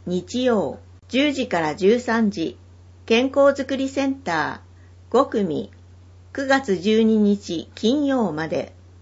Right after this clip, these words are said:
持ってくるもの、エプロン、三角巾、手拭き用タオル。申し込み、市ウェブサイト、電話。問い合わせ、地域福祉課南総合事務所。電話、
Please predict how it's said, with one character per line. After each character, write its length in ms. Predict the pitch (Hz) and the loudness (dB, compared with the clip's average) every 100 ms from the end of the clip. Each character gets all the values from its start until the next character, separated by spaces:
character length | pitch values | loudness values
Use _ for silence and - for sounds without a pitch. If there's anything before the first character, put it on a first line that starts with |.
| - - - - | -20 -20 -20 -4
持 140 | 208 | 0
っ 100 | 208 | 0
て 140 | 214 269 | 2 2
く 100 | 277 | 2
る 140 | 254 | 0
も 120 | 180 | -2
の、 240 | 175 202 - - - - - | -2 -4 -4 -14 -20 -20 -6
エ 100 | 247 | -4
プ 160 | 262 269 | 0 2
ロ 160 | 202 | 2
ン、 180 | 160 127 - - - | 0 -6 -12 -20 -8
三 280 | - 190 | 0 0
角 180 | 214 233 - - | 0 -4 -6 -10
巾、 380 | - 202 180 - - - - | -4 -2 -2 -8 -18 -14 -4
手 160 | 160 | -4
拭 100 | 165 | -4
き 120 | - 269 | -4 0
用 180 | 277 285 | 2 0
タ 220 | 277 254 | -2 -2
オ 60 | 185 | -2
ル。 200 | 139 - - - - - - - | -4 -8 -18 -20 -20 -20 -8 0
申 200 | 254 262 | 2 0
し 120 | - | 0
込 140 | 240 | 2
み、 280 | 233 214 - - | 4 2 -2 -16
市 420 | - - 254 120 - | -12 -4 -2 -2 2
ウ 80 | |
ェ 140 | 190 247 | 4 4
ブ 80 | 277 | 2
サ 200 | - 285 | -2 -2
イ 60 | |
ト、 400 | 185 214 196 - - | -2 0 0 0 -2
電 320 | 175 190 202 | 2 4 2
話。 240 | 190 160 - - - - - - | 0 -4 -8 -20 -20 -20 -20 -6
問 240 | - 214 214 | 2 4 4
い 60 | |
合 80 | 202 | 4
わ 100 | 202 | 0
せ、 380 | 202 180 165 - - - - | 0 0 0 -4 -20 -20 -8
地 160 | 285 277 | -4 -4
域 240 | 277 180 | -4 -8
福 160 | - 214 | -2 -2
祉 200 | 226 - | -2 -4
課 300 | 190 180 - - | -2 -2 -4 -8
南 340 | 185 190 247 | 0 2 2
総 300 | 269 294 277 | 0 0 0
合 220 | 269 277 262 | 4 4 2
事 100 | 254 | 0
務 140 | 247 | -4
所。 320 | 254 170 - - - - - - - | -2 -2 -2 -6 -20 -20 -20 -16 -2
電 260 | 202 220 208 | 2 2 2
話、 340 | 190 180 - | 2 0 -4